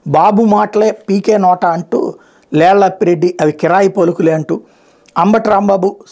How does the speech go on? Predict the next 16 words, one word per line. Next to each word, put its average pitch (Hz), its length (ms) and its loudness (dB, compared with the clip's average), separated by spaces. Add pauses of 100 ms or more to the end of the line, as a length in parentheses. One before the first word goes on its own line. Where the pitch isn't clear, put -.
"సన్యాసానికి 208 640 -2
పీకే 196 300 -2
సిద్ధం" 175 380 -2
అంటూ, 165 300 -4 (480)
ఇట్లాగా 214 420 -2 (100)
వరుసపెట్టి 196 760 -2 (480)
విరుచుకుపడ్డారు. 160 800 -4
Even 208 240 0
వాళ్ళ 185 200 -2
సోషల్ 170 380 -6
మీడియా 160 160 -2
విరుచుకుపడుతుంది. 143 560 -12 (520)
ఇప్పుడు 427 240 -2
బేసిక్ 160 580 -2
సమస్య 208 400 -2
ఏంటంటే 139 540 -8